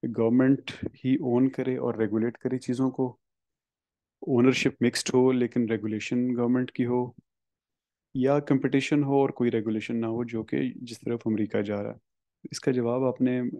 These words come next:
क-, कैसे देना है? आपने दो से तीन मिनट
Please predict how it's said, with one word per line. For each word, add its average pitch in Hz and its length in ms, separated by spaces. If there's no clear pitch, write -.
क-, - 640
कैसे 127 240
देना 131 220
है? 131 160
आपने 127 300
दो 123 280
से 135 160
तीन 120 260
मिनट 113 360